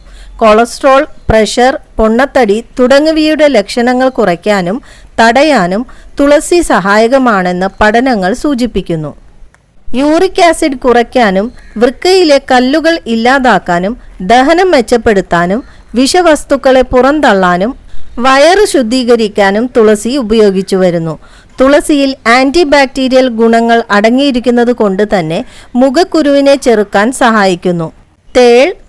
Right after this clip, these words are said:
ചിലന്തി എന്നിവ കടിച്ചാൽ തുളസിയിലയും മഞ്ഞളും തഴുതാമയും സമമെടുത്ത് അരച്ച് മുറിവിൽ പുരട്ടുകയും അതുതന്നെ അകമേ കഴിക്കുകയും ചെയ്താൽ വിഷം ശമിക്കും. തുളസിയില തണലിലിട്ട് ഉണക്കിപ്പൊടിച്ച്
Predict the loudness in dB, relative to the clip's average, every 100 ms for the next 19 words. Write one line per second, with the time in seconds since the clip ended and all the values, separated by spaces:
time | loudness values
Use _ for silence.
0 | -6 -2 2 2 2 -2 -4 -6 -2 0
1 | 0 0 0 0 0 0 0 0 -2 0
2 | 0 0 0 2 2 2 2 0 0 2
3 | 2 0 -4 0 2 2 2 2 2 2
4 | 0 -2 -6 -2 0 2 2 4 2 2
5 | 0 0 0 0 0 0 0 2 2 2
6 | 0 0 0 2 0 0 0 0 0 -4
7 | -2 -2 0 0 0 2 0 -2 -2 0
8 | 2 2 2 2 0 0 -2 0 2 0
9 | 0 -2 0 -2 -4 -8 -6 -2 0 0
10 | -2 -2 -2 -2 -6 -8 -8 -20 -20 -20
11 | -20 -12 -4 -2 -2 -2 0 0 2 0
12 | 0 0 0 0 0 -2 -2 0 2 2
13 | -2 -4 -2 -2 -2 -2 -4